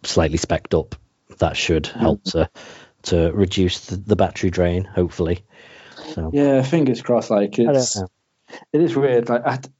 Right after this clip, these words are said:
Speaker 2: again, I, I keep forgetting how old the Switch is.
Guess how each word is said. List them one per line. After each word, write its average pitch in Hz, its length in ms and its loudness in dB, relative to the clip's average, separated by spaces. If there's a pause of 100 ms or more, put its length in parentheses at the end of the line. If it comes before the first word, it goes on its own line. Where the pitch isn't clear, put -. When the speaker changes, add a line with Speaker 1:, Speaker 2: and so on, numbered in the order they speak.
(160)
Speaker 2:
again, 135 280 0
I, 156 220 0
I - 60 -4
keep 214 260 -8
forgetting 160 280 0
how 135 240 0
old 107 240 2
the 101 80 -6
Switch - 340 -10
is. 120 280 -2